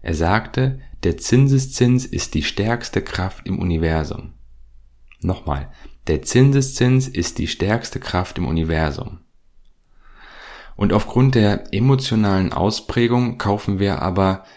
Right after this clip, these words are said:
im Prinzip übertragene Emotionen und nicht die Produkte mit unserem analytischen Großhirnrinde.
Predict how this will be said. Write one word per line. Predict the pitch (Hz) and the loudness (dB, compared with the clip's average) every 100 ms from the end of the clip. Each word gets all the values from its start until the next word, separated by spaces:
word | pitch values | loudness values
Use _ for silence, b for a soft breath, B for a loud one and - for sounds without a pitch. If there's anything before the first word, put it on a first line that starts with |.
| B | B
im | - 87 | -6 -4
Prinzip | 90 85 - 113 - | -4 -4 -4 -4 -2
übertragene | 98 90 - - - - 110 92 | 0 -2 -2 -6 -4 -2 0 0
Emotionen | 87 82 71 - 80 82 101 117 B B B | 0 -2 -2 -2 0 2 0 -2 B B B
und | 90 90 | -4 0
nicht | 95 107 - | 2 0 0
die | 98 | -4
Produkte | - - 85 95 95 - 110 110 B B - | -2 -4 0 0 0 2 2 2 B B -4
mit | 90 | -4
unserem | - 90 90 90 | 0 -2 0 -2
analytischen | - 87 85 87 - 87 | 0 0 0 0 -2 -4
Großhirnrinde. | 80 87 92 - 71 65 65 - - | -2 -2 -2 -4 -4 -4 -4 -6 -10